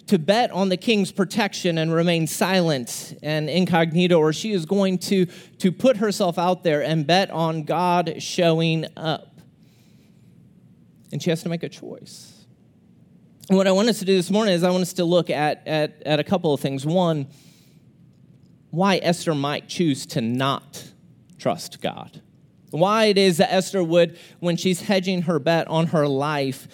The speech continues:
she goes, "I, I'm not gonna bet that God's gonna show up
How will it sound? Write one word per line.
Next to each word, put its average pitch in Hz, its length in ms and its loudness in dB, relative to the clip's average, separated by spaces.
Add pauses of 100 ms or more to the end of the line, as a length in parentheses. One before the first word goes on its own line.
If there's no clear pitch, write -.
(240)
she 185 260 -2
goes, 156 480 2
"I, 180 640 -4 (880)
I'm 165 220 2
not 156 220 0
gonna 151 160 -2
bet 123 560 -4
that 123 160 -6
God's 113 320 -2
gonna 110 180 -8
show 110 360 -2
up - 300 -4